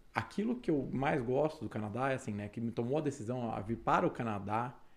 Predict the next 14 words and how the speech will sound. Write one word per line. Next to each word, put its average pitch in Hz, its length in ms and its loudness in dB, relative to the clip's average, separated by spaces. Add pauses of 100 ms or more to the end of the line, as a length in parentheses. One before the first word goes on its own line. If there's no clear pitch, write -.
(560)
foi 117 320 0
a 117 40 0
questão 123 400 -4
dos 120 180 0
valores, 113 680 4
m-, 107 420 -4
moral 110 840 -2 (200)
e 117 120 2
ética 113 540 2
da, 113 220 0
da 117 240 0
sociedade 110 760 -4
canadense, 90 640 2
né? 92 200 4